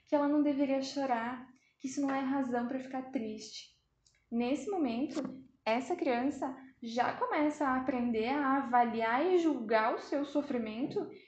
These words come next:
e, junto com isso, o sofrimento dos outros, né? Como se nós tivéssemos o direito de fazer isso com alguém. Eu sei que a maioria não faz isso por maldade, mas é importante a gente entender que quando algo nos magoa,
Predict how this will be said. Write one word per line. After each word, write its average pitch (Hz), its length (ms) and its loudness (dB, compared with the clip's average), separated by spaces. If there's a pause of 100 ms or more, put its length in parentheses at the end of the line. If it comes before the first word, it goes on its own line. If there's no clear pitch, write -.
e, 240 120 -2
junto 247 240 -4
com 320 160 0
isso, 247 240 -2
o - 20 -14
sofrimento 294 500 2
dos 277 160 -2
outros, 262 600 2 (400)
né? 113 420 -8 (200)
Como 254 260 2
se 311 160 -2
nós 285 260 2
tivéssemos 285 680 2
o 269 80 0
direito 240 420 -2
de 262 140 -6
fazer 269 260 0
isso 233 320 -4
com 240 80 -4
alguém. 226 580 -2 (560)
Eu 254 120 -2
sei 339 140 2
que 381 100 -2
a 415 40 -2
maioria 330 300 2
não 330 100 0
faz 339 220 0
isso 262 160 -6
por 302 100 2
maldade, 254 640 0 (460)
mas 226 180 0
é 240 100 0
importante 277 560 0
a 294 40 2
gente 294 180 0
entender 262 840 -2
que - 160 -20
quando 330 400 4
algo 247 260 4
nos 254 220 -4
magoa, 226 560 0